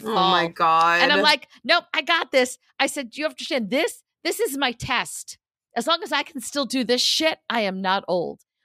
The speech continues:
Speaker 2: When I can no longer climb up on counters, then I am officially old."
Speaker 1: Got it.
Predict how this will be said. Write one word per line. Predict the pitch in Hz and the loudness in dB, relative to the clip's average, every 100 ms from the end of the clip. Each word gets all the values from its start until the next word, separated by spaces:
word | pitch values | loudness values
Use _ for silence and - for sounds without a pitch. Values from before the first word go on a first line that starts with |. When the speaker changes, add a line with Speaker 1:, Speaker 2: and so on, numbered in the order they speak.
| - | -6
Speaker 2:
When | 214 | -4
I | |
can | - 226 208 | -2 0 2
no | 226 285 | 2 2
longer | 320 311 302 285 | 2 0 -2 -10
climb | - - 277 277 | -10 -2 0 0
up | 302 294 - | -4 -4 -2
on | 247 262 | 0 0
counters, | - 277 269 - 151 - - - - _ _ _ | -2 -4 -4 -6 -8 -6 -6 -8 -10 _ _ _
then | 233 | 0
I | 226 | 2
am | 233 226 | 0 -2
officially | - 240 - 208 202 | -4 -4 -2 -2 -2
old." | 160 147 - _ _ _ _ _ _ | -2 -6 -12 _ _ _ _ _ _
Speaker 1:
Got | 190 262 247 | 8 12 12
it. | 175 | 8